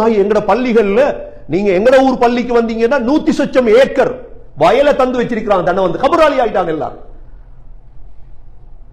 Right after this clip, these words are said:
கிழக்கு மாகாணத்துல சாய்ந்தமருது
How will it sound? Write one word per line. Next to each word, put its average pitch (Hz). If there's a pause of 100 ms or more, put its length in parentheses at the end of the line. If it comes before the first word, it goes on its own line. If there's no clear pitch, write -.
(480)
கிழக்கு 202
மாகாணத்துல 170 (380)
சாய்ந்தமருது 185